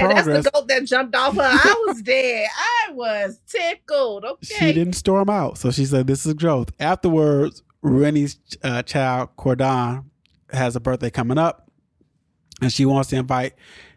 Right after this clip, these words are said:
Speaker 1: the kid's dad. And she's like, "I'm doing this for my kids.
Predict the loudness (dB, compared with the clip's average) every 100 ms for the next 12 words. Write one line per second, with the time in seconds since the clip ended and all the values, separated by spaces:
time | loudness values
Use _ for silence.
0 | _ -8 0 2 2 0 -2 0 2 0
1 | -6 _ _ _ -4 -4 -2 -4 -2 0
2 | 2 2 2 0 -2 -2 0 0 0 -4